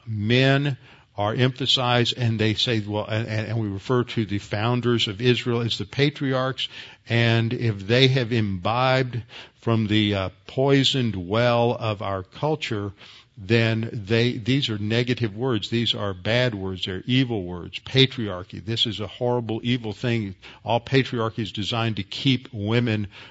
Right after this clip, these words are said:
under suppression, keep them in slavery so they can't do what they want to do. And so this is the, the, these influences are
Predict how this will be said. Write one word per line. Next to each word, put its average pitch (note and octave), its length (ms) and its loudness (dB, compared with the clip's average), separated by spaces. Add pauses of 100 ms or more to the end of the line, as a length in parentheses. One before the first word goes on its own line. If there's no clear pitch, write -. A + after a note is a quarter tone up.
(140)
under A2+ 280 4
suppression, A2+ 880 2
keep A#2+ 280 -2
them A2+ 220 0
in G#2+ 240 -4
slavery A#2 600 2
so A2 180 0
they A2+ 160 0
can't A2+ 300 -4
do A#2 180 2
what G#2+ 160 -4
they G#2+ 120 -2
want A#2 260 -2
to G2 60 -2
do. F2+ 200 -8 (500)
And A#2+ 200 4
so C#3+ 200 4
this D#3 240 4
is C3+ 140 2
the, B2+ 240 2
the, C3+ 300 2
these F3 280 6
influences A#2 1120 0
are G#2 420 -2